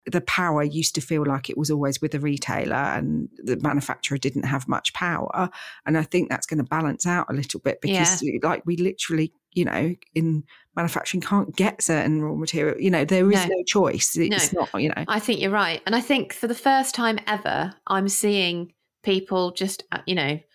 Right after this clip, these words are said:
Speaker 2: it's accepted that price increases have got to happen.
Speaker 1: Yeah.
Speaker 2: Like
Speaker 1: It, it happens or we stop supplying kind
Speaker 2: Yeah.
Speaker 1: of thing.
Speaker 2: Yeah.
Speaker 1: Yeah. Yeah. I'm glad I'm not working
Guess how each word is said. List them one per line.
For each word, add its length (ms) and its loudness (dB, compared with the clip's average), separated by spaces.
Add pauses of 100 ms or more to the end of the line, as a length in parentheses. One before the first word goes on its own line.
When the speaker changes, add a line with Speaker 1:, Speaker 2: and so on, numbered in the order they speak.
(260)
Speaker 2:
it's 200 0
accepted 600 -4
that 160 -4
price 320 -2
increases 640 -4 (540)
have 120 -4
got 200 0
to 80 -2
happen. 400 -4 (260)
Speaker 1:
Yeah. 180 0
Speaker 2:
Like 240 0
Speaker 1:
It, 180 -2
it 220 0
happens 420 0
or 60 2
we 140 0
stop 340 -4
supplying 540 -4
kind 180 0
Speaker 2:
Yeah. 80 2
Speaker 1:
of 80 -6
thing. 340 -4
Speaker 2:
Yeah. 300 0 (180)
Speaker 1:
Yeah. 160 -4
Yeah. 140 -2 (580)
I'm 160 -10
glad 260 -6
I'm 100 -12
not 160 0
working 300 -14